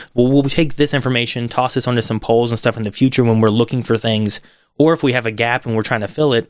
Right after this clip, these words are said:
we have some ideas of things we wanna put in there and stuff. So a lot of it has been, you know, Code Geass, uh,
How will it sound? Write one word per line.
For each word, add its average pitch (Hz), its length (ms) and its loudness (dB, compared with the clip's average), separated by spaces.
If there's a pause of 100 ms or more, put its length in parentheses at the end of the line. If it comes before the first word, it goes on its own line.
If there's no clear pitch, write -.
(100)
we 131 180 2
have 123 220 -2
some 123 120 -6
ideas 110 420 0
of 95 120 -2
things 107 300 -4
we 104 80 2
wanna 101 200 2
put 104 200 -2
in 104 160 0
there 95 160 -2
and 92 100 -8
stuff. 92 300 -4
So 98 320 0 (320)
a 113 80 2
lot 127 200 0
of 196 60 -4
it 175 80 -2
has 131 140 -2
been, 117 380 -2 (340)
you 101 40 -2
know, 95 120 -2
Code 127 240 0
Geass, 123 720 0
uh, 101 400 0